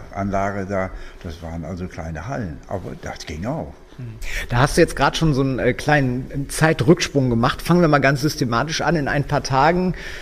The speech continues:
Speaker 2: ist, äh, Nikolaus, da freuen sich alle Kinder. Ähm, du hast jede Menge Reitstiefel, die du auch rausstellen kannst, aber an Nikolaus, ähm, da geht's dir so und so gut, weil das dein Geburtstag ist. In diesem Jahr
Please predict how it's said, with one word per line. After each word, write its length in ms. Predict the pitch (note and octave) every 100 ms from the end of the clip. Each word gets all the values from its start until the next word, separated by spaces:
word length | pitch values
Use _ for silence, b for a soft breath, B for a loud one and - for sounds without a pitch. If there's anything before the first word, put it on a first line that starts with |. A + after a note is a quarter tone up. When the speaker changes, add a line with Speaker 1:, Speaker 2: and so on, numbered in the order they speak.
| B B -
Speaker 2:
ist, 320 | B2+ A#2+ -
äh, 400 | C3+ A2 A2 F#2
Nikolaus, 640 | A#2+ D#3 F#3+ F3+ F3+ -
da 140 | C#3+ A#2+
freuen 280 | - D3+
sich 280 | D3+ D3+ -
alle 160 | C3 C#3
Kinder. 640 | D3 F3 G#3+ G#3 F#3+ G#2+
Ähm, 240 | D#3 D3 C#3+
du 160 | A#2+ C3+
hast 180 | C3+ -
jede 180 | C#3+ E3
Menge 240 | D3 C3+
Reitstiefel, 440 | C3 - D#3+ C3+
die 60 | B2+
du 80 | B2
auch 240 | B2 -
rausstellen 640 | C#3 D#3 - C#3+ D3+ E3 D#3
kannst, 340 | E3+ E3 -
aber 160 | B2+ A2+
an 80 |
Nikolaus, 580 | C3+ D3+ E3+ C#3+ D3 D3
ähm, 440 | F#2+ C3+ B2+ B2+ A2 -
da 100 | B2+
geht's 220 | C3+ -
dir 100 | B2
so 140 | C#3
und 80 | D3+
so 120 | D3
gut, 280 | C#3 D3+ -
weil 100 | A#2
das 140 | A#2+
dein 160 | - A#2
Geburtstag 440 | G#2 B2+ - E3+
ist. 140 | E3 D3+
In 100 | B2
diesem 240 | B2 B2
Jahr 220 | A#2 G#2+